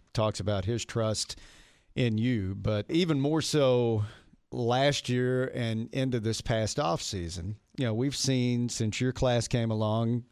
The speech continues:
a couple of straight years now where this program has turned in back-to-back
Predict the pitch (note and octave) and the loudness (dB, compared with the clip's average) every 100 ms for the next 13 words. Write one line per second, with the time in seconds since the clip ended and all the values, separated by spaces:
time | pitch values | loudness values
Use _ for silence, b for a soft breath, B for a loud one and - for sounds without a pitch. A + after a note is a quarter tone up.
0 | - A#2 - A#2+ A2+ A2 - A#2+ A#2 A2 | -10 -2 0 0 0 -2 0 0 0 0
1 | A2+ A2+ G#2+ A2 A2+ G#2 G2 A2 - - | 0 0 0 0 0 -2 -2 -2 -4 -10
2 | - A#2+ A2 A2+ A2+ G#2+ - A#2 A2+ A2 | 0 0 2 0 0 -2 0 0 2 2
3 | A2 G#2 - G2 A2 A#2 B2 G#2+ A2 A2 | 0 -4 -10 -2 0 0 -2 0 0 0
4 | - | -6